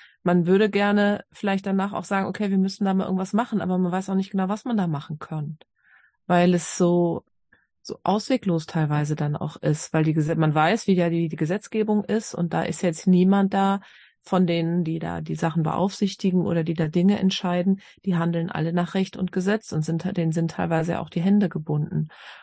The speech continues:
Und dann hört man von diesen Menschen, die dann, man kann's ja, man kann's ja ohne groß zu spoilern, kann man ja sagen, sie ist Psychologin, betreut diese Menschen und vor allen Dingen auch die Menschen, die dann irgendwann den Bescheid kriegen,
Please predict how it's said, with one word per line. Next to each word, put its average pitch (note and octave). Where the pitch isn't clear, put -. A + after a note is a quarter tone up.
Und D#3
dann D#3
hört D#3+
man F3+
von F3+
diesen D#3+
Menschen, G3
die F3
dann, E3+
man E3
kann's F3+
ja, D#3
man D#3
kann's E3+
ja D#3
ohne F3
groß E3
zu -
spoilern, F3+
kann F3
man E3
ja E3
sagen, D#3+
sie -
ist -
Psychologin, F3
betreut F3+
diese F#3+
Menschen F#3+
und F3
vor -
allen E3+
Dingen E3
auch D#3+
die F3+
Menschen, F#3
die E3+
dann E3
irgendwann E3+
den D#3+
Bescheid D#3+
kriegen, F#3+